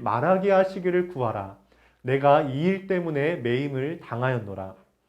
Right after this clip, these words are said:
감옥에서도 바울의 관심은 온통 복음 전파였습니다. 우리가 캠퍼스에 있든 사회에 나가든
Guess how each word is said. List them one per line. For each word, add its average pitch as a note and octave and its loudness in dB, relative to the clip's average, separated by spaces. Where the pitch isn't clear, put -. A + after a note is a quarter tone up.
감옥에서도 F3+ 4
바울의 D#3 2
관심은 C3 -4
온통 F3+ 0
복음 D3+ -4
전파였습니다. G#2 -6
우리가 F3 4
캠퍼스에 G#3+ 0
있든 D3 -2
사회에 F#3 0
나가든 A2+ -2